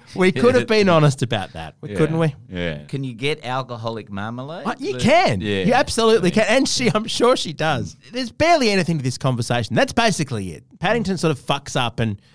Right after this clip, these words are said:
Speaker 1: Mm.
Speaker 2: squirts an eclair onto the face of the footman, which is good work,
Speaker 1: Mm.
Speaker 2: admittedly. It's a little bit of clowning.
Speaker 1: Do you think there's a problem, though? Can, can I just be, just in fairness to the Queen,
Speaker 2: Yes.
Speaker 1: which I don't generally believe in,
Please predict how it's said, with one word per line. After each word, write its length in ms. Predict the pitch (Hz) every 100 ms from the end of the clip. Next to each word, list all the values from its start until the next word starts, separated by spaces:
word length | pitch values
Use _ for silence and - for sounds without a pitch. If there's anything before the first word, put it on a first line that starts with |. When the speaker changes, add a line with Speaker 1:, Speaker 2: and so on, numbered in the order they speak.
| _
Speaker 1:
Mm. 160 | 87 76
Speaker 2:
squirts 480 | 67 - 165 175 -
an 100 | 135
eclair 420 | 131 - 127 123
onto 120 | 113
the 120 | 104
face 260 | 107 110 101
of 60 | -
the 60 |
footman, 320 | - - 107 135
which 180 | 160
is 80 | 214
good 220 | - 254
work, 400 | 98 73 69 - -
Speaker 1:
Mm. 140 | 90
Speaker 2:
admittedly. 320 | 110 113 82
It's 80 | 92
a 40 | 113
little 100 | 87
bit 100 | 78
of 80 | -
clowning. 460 | 101 85 67 69 - _ _
Speaker 1:
Do 80 | 311
you 60 |
think 220 | 349 415
there's 200 | 415 415 370
a 40 |
problem, 440 | 262 170 156 147
though? 160 | 127 117
Can, 340 | - 233 214
can 160 | 202 247
I 100 | 269
just 220 | 359 240
be, 320 | 233 185 147 - _
just 260 | 220 208 208
in 140 | 185
fairness 580 | - 165 160 156 143 -
to 100 | 117
the 120 | 107
Queen, 400 | - 107 90 65
Speaker 2:
Yes. 240 | 175 104 185
Speaker 1:
which 120 | 247
I 80 | 247
don't 380 | 226 170 -
generally 460 | - 139 123 107 101
believe 460 | 85 95 92 92 73
in, 220 | -